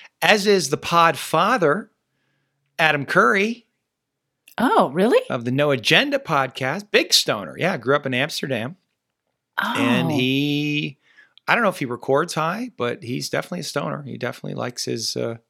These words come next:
Speaker 1: cannabis. He's been a
Speaker 2: Oh, I
Speaker 1: lifelong
Speaker 2: had no
Speaker 1: cannabis
Speaker 2: idea.
Speaker 1: user.
Speaker 2: Oh.
Speaker 1: Yeah, there's certain people it doesn't seem to affect. Uh, I, if I'm smoking a lot of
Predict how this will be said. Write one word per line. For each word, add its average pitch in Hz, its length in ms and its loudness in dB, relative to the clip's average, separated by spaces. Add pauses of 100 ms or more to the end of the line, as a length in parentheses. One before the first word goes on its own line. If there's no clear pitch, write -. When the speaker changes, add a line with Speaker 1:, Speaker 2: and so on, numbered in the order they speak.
(140)
Speaker 1:
cannabis. 123 540 -8 (560)
He's 110 120 -8
been 113 120 -4
a 113 40 -2
Speaker 2:
Oh, - 40 2
I 262 100 4
Speaker 1:
lifelong 233 240 0
Speaker 2:
had 196 100 0
no - 40 -12
Speaker 1:
cannabis 226 320 4
Speaker 2:
idea. 240 180 0
Speaker 1:
user. 170 240 -4 (540)
Speaker 2:
Oh. 214 260 -4 (460)
Speaker 1:
Yeah, 160 240 0
there's 135 140 -4
certain 330 260 0
people 190 340 2
it 113 100 -2
doesn't 135 460 0
seem 131 240 -4
to 123 140 -4
affect. 107 580 -6
Uh, 120 460 -4 (400)
I, 135 160 2
if - 220 -8
I'm 190 240 0
smoking 139 300 -4
a 127 40 0
lot 113 140 -2
of 92 60 -12